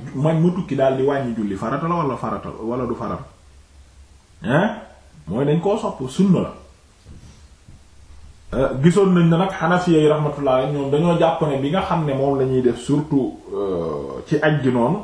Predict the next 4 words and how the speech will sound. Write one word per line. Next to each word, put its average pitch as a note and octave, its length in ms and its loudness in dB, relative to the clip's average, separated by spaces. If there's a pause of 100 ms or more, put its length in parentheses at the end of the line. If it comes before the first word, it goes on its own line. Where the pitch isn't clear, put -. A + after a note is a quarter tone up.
boobu C3 840 2 (680)
farata D3 460 0
la. - 200 -8 (760)
Waaw. D#2+ 160 -6